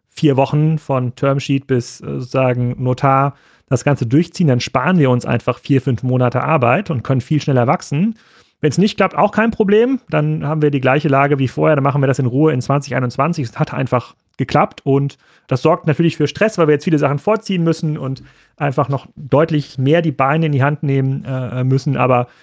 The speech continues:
ist natürlich auch eine ganz tolle Bestätigung fürs Team und für das Businessmodell, dass so ein global renommierter Investor das bestätigt und auch sagt, Hey, das wird nicht bei fünfhundert Millionen bleiben in der Bewertung, sondern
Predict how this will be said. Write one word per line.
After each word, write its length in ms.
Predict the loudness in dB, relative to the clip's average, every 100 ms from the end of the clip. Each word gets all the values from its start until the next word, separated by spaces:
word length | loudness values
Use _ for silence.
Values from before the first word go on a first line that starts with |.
| _
ist 80 | -4
natürlich 340 | 0 0 0
auch 160 | 0 0
eine 280 | 2 2 2
ganz 220 | -2 -4
tolle 360 | 0 2 4 2
Bestätigung 540 | -2 -2 0 0 0
fürs 280 | 0 -2 -2
Team 420 | -2 0 2 0
und 220 | -2 -4
für 80 | -2
das 140 | -2 -2
Businessmodell, 720 | -2 -2 -2 2 2 2 0 _ _ _ -6
dass 140 | -6
so 80 | -2
ein 320 | 0 0 -2
global 400 | -2 0 2 2
renommierter 400 | 2 2 0 0
Investor 720 | 0 0 0 0 2 2 0 -2
das 200 | -4 -2
bestätigt 600 | -4 -2 0 2 0 0
und 100 | -2
auch 100 | -2
sagt, 320 | 0 -2 0
Hey, 200 | 0 0 0
das 320 | -4 -4 -4
wird 140 | 0
nicht 160 | 0 0
bei 120 | 0
fünfhundert 440 | 2 0 2 0
Millionen 260 | 2 4 4
bleiben 440 | 4 4 2 0 -2
in 140 | 0
der 80 | 2
Bewertung, 480 | 2 2 2 -2 0
sondern 420 | -2 -2 -4